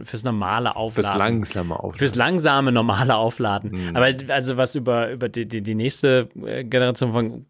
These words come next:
Speaker 1: kabellos Aufladen ja, äh, noch gar nicht bekannt ist, halt die, die, die, die Specs, wie schnell, also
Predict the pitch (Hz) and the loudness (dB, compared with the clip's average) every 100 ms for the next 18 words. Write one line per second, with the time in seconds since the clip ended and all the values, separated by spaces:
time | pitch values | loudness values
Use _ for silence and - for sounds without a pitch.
0 | - 113 127 117 - 120 131 113 120 117 | -2 -2 2 0 0 0 0 0 2 2
1 | 107 - 123 127 110 104 127 - - 117 | 2 0 -6 -6 -2 0 0 -2 -4 -4
2 | 110 110 107 107 110 107 98 - 113 - | 0 0 0 -4 -6 -4 -6 -8 -8 -4
3 | 107 110 107 - 135 160 - 110 107 104 | -6 -4 -6 0 0 0 -6 -8 -10 -6
4 | - 110 120 123 117 - 110 113 | 0 2 2 -2 -10 -10 -4 -4